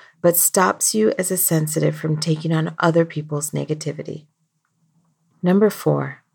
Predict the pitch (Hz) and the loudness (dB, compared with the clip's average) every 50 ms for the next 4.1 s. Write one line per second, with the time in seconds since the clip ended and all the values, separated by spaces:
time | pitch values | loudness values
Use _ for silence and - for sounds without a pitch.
0 | _ _ _ _ _ _ _ _ _ _ - - - - 208 202 202 208 214 214 | _ _ _ _ _ _ _ _ _ _ -10 -4 0 4 6 6 6 6 4 2
1 | - 202 202 190 190 185 - - 170 160 156 165 - - - _ _ _ _ _ | 0 -2 -2 -2 -2 -4 -4 -6 -6 -6 -8 -8 -12 -18 -20 _ _ _ _ _
2 | _ _ _ _ _ _ _ _ - - - 220 214 214 - 262 247 - - 208 | _ _ _ _ _ _ _ _ -2 4 4 4 6 6 4 2 4 4 2 2
3 | 214 214 - - - 254 240 220 180 156 160 151 156 160 175 180 180 185 185 185 | 2 0 0 0 2 2 2 4 2 0 0 0 -2 -2 -2 -2 -2 0 -2 -2
4 | - - | -4 -6